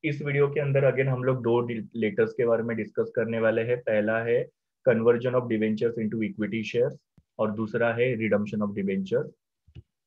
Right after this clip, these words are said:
Now conversion of debentures into equity shares का मतलब क्या होता है? आपको पता है कि अलग-अलग type के डिबेंचर्स होते हैं, जिसमें एक type होता है convertible debentures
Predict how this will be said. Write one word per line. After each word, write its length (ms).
Now 160
conversion 440
of 80
debentures 520
into 200
equity 380
shares 300
का 60
मतलब 360
क्या 100
होता 220
है? 40
आपको 240
पता 240
है 120
कि 120
अलग-अलग 480
type 160
के 120
डिबेंचर्स 540
होते 200
हैं, 140
जिसमें 360
एक 220
type 200
होता 160
है 100
convertible 600
debentures 640